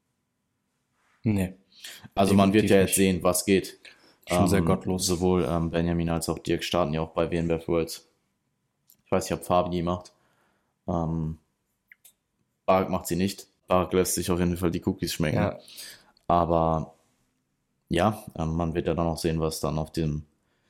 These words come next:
Speaker 2: auf dem quote-unquote höchsten Niveau vermutlich, was Pros angeht, dieses Jahr oder generell, was dann, ähm, dort, dort mit den beiden abgeht. Ist halt interessant, weil beide halt auch einfach in unterschiedlichen Pro-Klassen starten.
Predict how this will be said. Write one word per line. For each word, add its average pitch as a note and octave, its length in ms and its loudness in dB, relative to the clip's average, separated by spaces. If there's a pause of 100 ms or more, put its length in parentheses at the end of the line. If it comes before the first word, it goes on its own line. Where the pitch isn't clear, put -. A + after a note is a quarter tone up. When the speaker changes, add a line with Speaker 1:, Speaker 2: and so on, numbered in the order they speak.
(220)
Speaker 2:
auf E2+ 240 -4
dem D#2 380 -2 (220)
quote-unquote F2 680 0
höchsten F#2 340 0
Niveau E2+ 320 0
vermutlich, E2 720 -4
was D#2+ 160 -6
Pros E2+ 340 -2
angeht, D2+ 420 -4 (300)
dieses D#2 300 -4
Jahr D#2 260 -4 (220)
oder E2 180 -2
generell, D2+ 540 -2 (400)
was D#2+ 220 -4
dann, D2+ 220 -2
ähm, D2 320 -6
dort, D#2+ 320 -2 (680)
dort E2+ 180 -2
mit E2 140 -10
den D#2 100 -2
beiden D2+ 220 -2
abgeht. - 380 -10 (1040)
Ist - 140 -2
halt A2 140 6
interessant, F#2+ 500 0
weil E2 120 2
beide G2 360 2
halt F2 220 0
auch - 240 -2
einfach - 300 -4
in C#2+ 100 -2
unterschiedlichen E2 600 -4
Pro-Klassen E2 500 -4
starten. D#2+ 420 -2